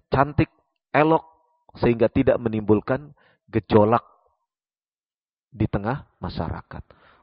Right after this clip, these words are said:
Wallahu a'lam bishawab. Mungkin ini yang bisa saya sampaikan berkaitan dengan hadis Abdullah bin Mas'ud radhiyallahu anhu dan hadis Abi Yahya Usaid bin Hudair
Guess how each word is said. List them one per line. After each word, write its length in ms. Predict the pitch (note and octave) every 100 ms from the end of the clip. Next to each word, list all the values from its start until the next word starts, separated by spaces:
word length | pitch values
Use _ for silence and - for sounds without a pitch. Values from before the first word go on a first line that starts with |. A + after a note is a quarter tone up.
| -
Wallahu 400 | B2 B2 A2 A2
a'lam 380 | F#2+ G2+ G#2 G2+
bishawab. 420 | F#2+ - G2+ -
Mungkin 320 | - F#2 G2+
ini 240 | G#2 G#2+ G2
yang 160 | F#2
bisa 400 | F2+ G2+ F#2 F2 -
saya 160 | F2+ F2+
sampaikan 480 | F#2 F2 F2 C3+ C#3+ - - - _ _ -
berkaitan 560 | A2 - A2 - G#2
dengan 240 | G2+ G#2 F#2+
hadis 320 | - B2+ B2 -
Abdullah 340 | G#2 A#2 A2
bin 160 | G#2 G2+
Mas'ud 320 | G2+ - C3
radhiyallahu 680 | G#2 G#2+ G2+ G2+ G#2 G2+ G2
anhu 640 | F#2 A2 G#2+ A#2+ A#2+ A#2
dan 160 | G#2+ G2
hadis 540 | - - G2 A2 A#2+ - _ _ _ _
Abi 300 | F2+ F2+ G2+
Yahya 260 | G#2+ G#2 G#2
Usaid 480 | - - A#2 B2 A#2+
bin 160 | G#2+
Hudair 640 | - - G2 A2+ A#2+ A#2